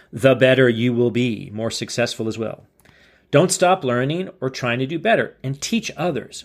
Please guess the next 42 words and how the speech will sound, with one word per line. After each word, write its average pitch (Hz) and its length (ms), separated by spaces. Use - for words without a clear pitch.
Mark 190 220
has 226 100
been 226 320
around 131 340
a 117 140
number 160 380
of 147 100
years, 139 320
right? 117 320
But 113 60
he's 120 100
constantly 208 680
learning 156 360
and 131 140
growing 131 400
while 123 280
also 131 400
teaching 113 460
others. 101 400
And, 117 380
you 151 80
know, 123 120
this 135 240
is 117 100
my 113 180
philosophy, 101 840
been 113 120
this 107 160
way 107 140
for 104 140
a 98 40
long 98 220
time, 98 320
that 95 140
if 98 180
you've 123 240
battled 123 380
the 120 80
dragon 113 560
and 104 160
came 131 260
back 120 400